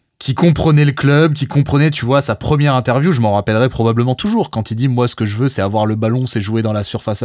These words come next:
c'est jouer dans la moitié adverse, c'est la possession, c'est machin, c'est, euh, faire le show quand, euh, quand je propose un match de foot, c'est, c'est du spectacle et tout, machin. » Je dis, « Ah, ah, ah, ah, ah. »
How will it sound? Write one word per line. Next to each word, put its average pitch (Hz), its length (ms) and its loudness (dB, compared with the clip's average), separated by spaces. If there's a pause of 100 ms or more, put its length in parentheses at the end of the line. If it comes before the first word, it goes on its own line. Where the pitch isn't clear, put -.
c'est 101 180 -4
jouer 113 160 -2
dans 113 80 -2
la 110 100 -2
moitié 110 280 -4
adverse, 117 340 -2
c'est - 100 -4
la 98 80 -2
possession, 113 480 -4
c'est 113 140 -6
machin, 104 340 -4 (340)
c'est, 113 300 0
euh, 101 120 -2
faire 123 260 0
le 120 120 4
show 123 260 2
quand, 104 260 -2
euh, 95 220 0 (540)
quand 107 200 -2
je - 60 -8
propose 113 260 0
un 113 80 2
match 110 160 2
de 113 100 0
foot, 117 280 -2
c'est, 92 180 -2
c'est 107 160 -2
du 110 100 -4
spectacle 117 380 -2
et 110 60 -2
tout, - 80 -4
machin. » 170 240 -2
Je 104 60 -4
dis, « 117 80 -6
Ah, 170 60 2
ah, 226 60 4
ah, 220 320 4
ah, 185 720 2
ah. » - 60 -20